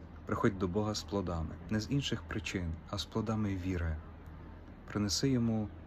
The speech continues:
вчинки твоєї віри, а найважливіше — навчися пізнавати Христа,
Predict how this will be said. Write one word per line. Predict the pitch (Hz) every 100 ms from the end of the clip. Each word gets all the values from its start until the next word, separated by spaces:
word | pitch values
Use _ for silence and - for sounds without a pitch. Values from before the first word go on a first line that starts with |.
| - -
вчинки | - - 120 104 95
твоєї | - 92 90 87 87
віри, | 87 82 82 -
а | 104
найважливіше — | 101 92 87 92 90 85 - - - - - - -
навчися | 113 - 98 - 82 -
пізнавати | 101 98 87 82
Христа, | 80 101 - 82